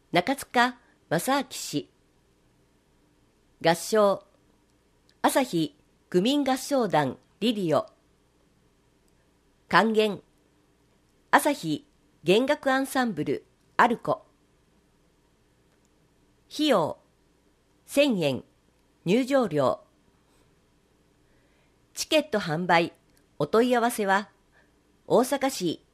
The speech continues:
コミュニティ協会旭区支部協議会事務局まで。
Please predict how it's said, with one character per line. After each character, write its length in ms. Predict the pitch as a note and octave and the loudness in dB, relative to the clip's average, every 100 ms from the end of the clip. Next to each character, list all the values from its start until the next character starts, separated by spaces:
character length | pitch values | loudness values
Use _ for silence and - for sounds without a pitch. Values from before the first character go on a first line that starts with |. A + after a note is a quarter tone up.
| _ _ | _ _
コ 120 | E3 | -2
ミ 60 | F#3 | 0
ュ 20 | |
ニ 160 | B3 C4+ | 0 -2
テ 100 | C#4 | -4
ィ 120 | C#4 | -4
協 220 | C#4+ C4 | 0 0
会 320 | B3+ D#3 C3 - _ _ - | 2 2 2 -4 _ _ -10
旭 340 | - A#3+ C#4+ | -2 -2 -2
区 140 | - C4+ | -4 -8
支 180 | - G#3 | -6 -2
部 240 | D#3+ - | -2 -2
協 200 | - F3 | 0 2
議 140 | G3 G#3+ | 2 -2
会 300 | D3+ A#2+ - _ _ _ - | -2 -2 -6 _ _ _ -4
事 100 | F3+ | -2
務 120 | B3+ | 0
局 240 | D4 C4+ | 0 0
ま 140 | A3 E3 | -2 0
で。 260 | B2 - | -2 -4